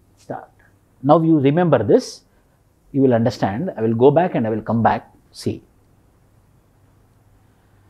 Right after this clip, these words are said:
Six steps in D N A replication. D N A replication can be observed in S phase of interphase during the division of cell. At the time of cell division, I will tell what is S phase.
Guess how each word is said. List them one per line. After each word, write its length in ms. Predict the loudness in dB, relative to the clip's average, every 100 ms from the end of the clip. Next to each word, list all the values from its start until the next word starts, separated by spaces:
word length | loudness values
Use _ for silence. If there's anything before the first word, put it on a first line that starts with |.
| _
Six 340 | -4 0 0 0
steps 440 | 0 0 0 -6
in 120 | -2
D 140 | 2 2
N 120 | 6
A 40 |
replication. 640 | 4 4 -4 -6 -10 -18 -20 _ _ _ _ _ _ _ 0
D 120 | 6
N 80 | 6
A 60 | 8
replication 580 | 6 4 2 2 2 0
can 160 | 4
be 80 | 4
observed 420 | 4 4 4 6
in 180 | 4 0 -4
S 200 | -4 2
phase 320 | 4 4 4
of 160 | 2
interphase 640 | 2 -2 2 2 4 2 4
during 240 | 4 4
the 100 | 4
division 360 | 6 6 4 2
of 120 | -2
cell. 220 | -4 -6 -6
At 120 | -2 0
the 60 |
time 200 | 0 0
of 100 | 0
cell 180 | 4 4
division, 260 | 4 2 0
I 80 |
will 120 | 0 2
tell 160 | 2
what 180 | 2 2
is 120 | 0
S 120 | 0
phase. 360 | 0 -2 -2